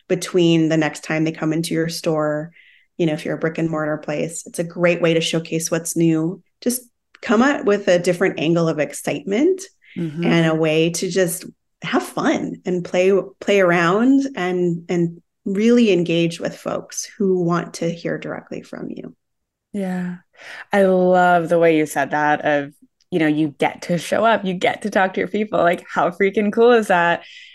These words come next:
Speaker 2: And it really changes things, you know, for me to hear you say that, because I so resonate with the archetype of the person who doesn't really wanna be using social media or marketing on it. Like, I wanna spend my time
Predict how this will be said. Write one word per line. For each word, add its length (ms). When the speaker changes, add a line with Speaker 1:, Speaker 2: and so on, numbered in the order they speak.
Speaker 2:
And 160
it 100
really 540
changes 480
things, 420
you 120
know, 140
for 140
me 180
to 80
hear 220
you 260
say 260
that, 280
because 360
I 480
so 540
resonate 840
with 420
the 100
archetype 640
of 200
the 120
person 640
who 380
doesn't 400
really 240
wanna 260
be 540
using 340
social 320
media 400
or 40
marketing 640
on 260
it. 140
Like, 140
I 100
wanna 240
spend 480
my 180
time 720